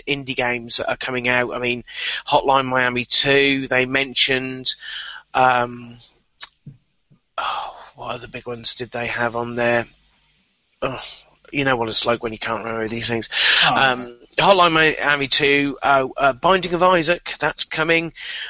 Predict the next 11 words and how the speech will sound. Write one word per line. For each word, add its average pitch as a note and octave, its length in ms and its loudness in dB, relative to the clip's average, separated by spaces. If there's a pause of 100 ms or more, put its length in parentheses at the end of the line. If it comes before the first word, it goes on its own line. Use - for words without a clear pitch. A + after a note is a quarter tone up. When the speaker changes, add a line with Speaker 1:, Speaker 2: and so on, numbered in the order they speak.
Speaker 1:
And D3+ 100 2
these F3 160 4
are F3 80 2
all F3 80 4
gonna D#3+ 180 2
be D#3 320 0 (120)
exclusive D#3+ 680 2
to - 120 -4
a - 20 -2
Sony C#3+ 340 2
console B2+ 640 -2